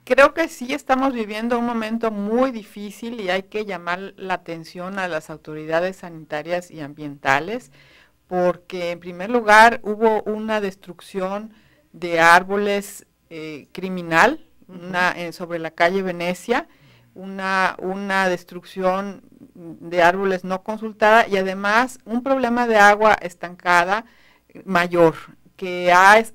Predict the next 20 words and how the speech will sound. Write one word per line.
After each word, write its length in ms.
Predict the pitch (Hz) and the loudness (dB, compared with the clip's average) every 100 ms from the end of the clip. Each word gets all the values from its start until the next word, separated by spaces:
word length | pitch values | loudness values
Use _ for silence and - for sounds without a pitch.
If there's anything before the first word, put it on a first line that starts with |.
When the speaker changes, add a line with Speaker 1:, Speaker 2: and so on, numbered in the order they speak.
| - | -8
Speaker 1:
producido 640 | 220 220 208 - 226 226 226 | -4 -4 -6 -8 -4 2 2
una 240 | 226 220 | 2 -2
nube 320 | 214 220 233 240 | -4 0 2 2
de 100 | 226 | -2
mosquitos. 580 | 180 - 196 190 226 226 | -6 -12 -18 -6 -6 -6
Hemos 360 | 196 202 - | -8 -10 -10
observado 480 | 160 - 170 175 202 | -14 -14 -10 -4 -2
y 60 | 208 | -2
tenemos 440 | 190 180 185 190 | -8 -10 -12 -12
evidencias 680 | 180 185 190 196 202 233 247 _ _ _ _ _ | -10 -6 -4 -6 -6 -6 -8 _ _ _ _ _
de, 520 | 180 208 220 254 - | 0 2 6 4 2
eh, 400 | - 180 170 - - | -4 -6 -4 -6 -14
que 300 | - 185 185 | -4 -4 -2
se 120 | 196 | -2
alberga 640 | 170 185 214 214 233 233 - | -2 2 4 4 2 0 0
una 280 | 208 220 226 | -6 -6 -2
nube 520 | 220 226 220 226 233 _ _ _ | 0 2 4 2 0 _ _ _
gigante 680 | _ - 185 175 180 214 247 | _ -14 -8 -2 0 0 -4
de 120 | 247 | -4
mosquitos 880 | 240 233 - 240 233 - 226 254 - | -6 -8 -10 -12 -10 -2 -2 -2 -6